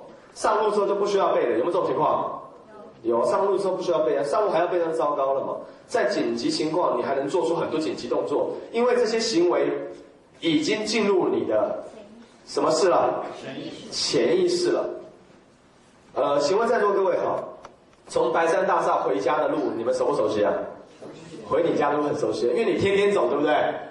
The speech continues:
对啊，你回家天天走啊。有一天你喝醉了，你醉醺醺的了，在，就在白山大厦喝酒，可是有一天你喝醉哈，你晚上还是能醉醺醺的走回家，有没有这种情况？有。回家还拿钥匙打开门哦，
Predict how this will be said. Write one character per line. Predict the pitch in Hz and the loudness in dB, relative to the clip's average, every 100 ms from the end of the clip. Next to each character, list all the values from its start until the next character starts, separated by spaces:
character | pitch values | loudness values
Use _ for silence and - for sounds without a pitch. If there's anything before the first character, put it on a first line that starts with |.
| - - | -18 -12
对 | - 185 | -2 0
啊， | |
你 | 165 | 2
回 | 160 | 0
家 | 170 175 | 2 0
天 | 185 | 0
天 | 185 | 0
走 | 180 - | 2 2
啊。 | - | 2
有 | 175 | 2
一 | |
天 | 220 | 2
你 | 170 | 0
喝 | - 202 | 0 0
醉 | 202 233 226 190 | 0 0 2 2
了， | - - - - - | 2 -2 -6 -12 -12
你 | - | -6
醉 | 165 - 233 | 0 2 4
醺 | 190 185 185 | 4 2 2
醺 | 180 175 | 2 2
的 | 160 | 2
了， | - - - - | 0 -2 -8 -6
在， | 220 | -2
就 | 202 | 0
在 | 226 | 2
白 | 185 | 2
山 | 175 | 2
大 | 180 | 2
厦 | 170 | 0
喝 | 170 175 | 0 0
酒， | - - - - - - - | 0 0 -2 -8 -16 -20 -8
可 | 185 | -4
是 | 240 226 | 0 2
有 | 170 165 | 2 2
一 | |
天 | - | 0
你 | 160 | -2
喝 | - 190 | -2 -2
醉 | 185 196 143 | 0 0 0
哈， | 131 - - - - - | 0 -4 -6 -14 -20 -6
你 | 165 | -2
晚 | 185 - | 0 2
上 | 175 - | 0 -2
还 | - - 160 | -2 -2 0
是 | 160 - | 0 0
能 | - - - | 0 0 -2
醉 | 226 170 | 2 2
醺 | 175 | 2
醺 | 180 | 2
的 | 180 | 0
走 | 160 - | 0 0
回 | 104 | 0
家， | 175 | 0
有 | 190 | 2
没 | |
有 | 180 | 2
这 | |
种 | 165 | 2
情 | 156 156 | 2 2
况？ | - 127 - - | 2 2 0 -6
有。 | - - - - - - - - - | -10 -14 -14 -18 -20 -20 -20 -6 -2
回 | - 202 | 2 2
家 | 208 254 | 4 4
还 | 214 | 4
拿 | 214 214 | 2 4
钥 | 269 214 | 4 2
匙 | 202 | 2
打 | - - | 0 0
开 | 214 | 0
门 | 196 170 196 | 2 2 2
哦， | 208 208 | 2 2